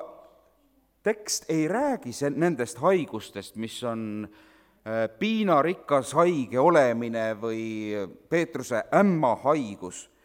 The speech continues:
Äh, siin öeldakse ühest teisest haigusest. Siin on öeldud, ta tõusis meie ees nagu võsuke, otse kui juur põuasest maast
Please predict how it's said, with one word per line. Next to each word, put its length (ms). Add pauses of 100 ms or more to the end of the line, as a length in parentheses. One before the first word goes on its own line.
(500)
Äh, 420
siin 220
öeldakse 560 (560)
ühest 420
teisest 540
haigusest. 960 (1040)
Siin 160
on 140
öeldud, 180
ta 120
tõusis 600
meie 300
ees 180
nagu 200
võsuke, 640 (3000)
otse 280
kui 200
juur 440
põuasest 680
maast 540